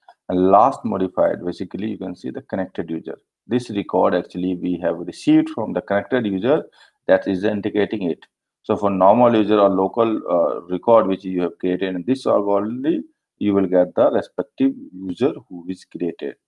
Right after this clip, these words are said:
So that will be done. For in the case of the record which is, you, now you can see the type is now changed to electrical and the case region is again changed to the performance. So whatever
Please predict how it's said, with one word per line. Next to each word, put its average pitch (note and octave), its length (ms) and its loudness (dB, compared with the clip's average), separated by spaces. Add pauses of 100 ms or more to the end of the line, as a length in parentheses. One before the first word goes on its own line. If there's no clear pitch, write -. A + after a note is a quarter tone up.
(100)
So E2+ 200 -14
that F2 220 2
will F#2 160 -4
be F2 120 -8
done. D#2+ 260 -4 (100)
For E2+ 120 -6
in F2 180 -6
the F2+ 120 -4
case A2+ 320 -4
of A2 140 2 (140)
the F2+ 80 -6 (580)
record G#2+ 340 4
which G2+ 180 -2
is, G#2 260 -4 (140)
you, F#2 240 -6
now F2+ 220 4
you E2 60 -4
can D#2+ 180 -4
see C#3+ 220 0
the A2+ 140 0 (100)
type G#2 300 6
is A2 320 -6
now F2 260 -4
changed F#2+ 300 -8
to G2 80 -6
electrical A#2+ 760 -2
and D#3+ 300 2
the - 60 0
case G2 360 -2
region F2+ 300 -4
is F3+ 200 -6
again A2 440 -2 (420)
changed F2 220 -2
to F3+ 60 -8
the A2+ 100 0
performance. B2 680 2
So A2+ 140 -4
whatever D3+ 460 6